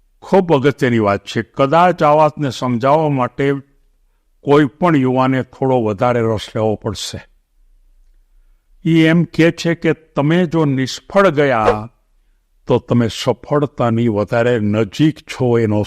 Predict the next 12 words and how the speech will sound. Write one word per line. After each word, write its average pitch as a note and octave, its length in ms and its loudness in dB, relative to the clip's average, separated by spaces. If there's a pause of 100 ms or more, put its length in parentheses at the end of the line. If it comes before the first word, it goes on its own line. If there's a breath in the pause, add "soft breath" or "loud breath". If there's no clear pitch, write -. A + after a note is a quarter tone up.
સંકેત A2 640 -2
છે. - 200 -14 (840)
અને B2+ 260 -2 (140)
આ D3+ 220 4
વાત C3+ 380 2
પણ B2 160 -2
બહુ A#2+ 440 0
ચોક્કસ - 640 -6
મનોવિજ્ઞાનમાં A2+ 880 0
બતાવવામાં G2+ 520 -2
આવે F#2 180 -6
છે. - 200 -20